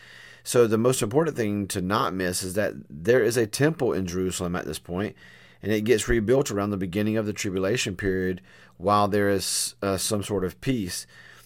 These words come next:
The Antichrist makes a covenant with Israel and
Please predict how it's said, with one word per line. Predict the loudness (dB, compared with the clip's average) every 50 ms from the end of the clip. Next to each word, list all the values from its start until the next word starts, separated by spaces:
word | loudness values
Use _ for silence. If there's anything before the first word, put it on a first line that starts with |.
| -20 _ _
The | -2 0
Antichrist | 2 2 2 4 2 2 2 2 2 0 2 0 -2 -2
makes | 0 0 2 0 0 -2 -4 -8 -6 -6
a | -6 -6 -6
covenant | -8 -8 0 4 4 4 4 4 0 -2 -2 -4 -4 -6
with | -4 -4 -4 -4 0 2
Israel | 2 2 2 2 0 0 0 0 0 -2 -4
and | -4 -4 -2 -2 -2 -4 -6 -6 -8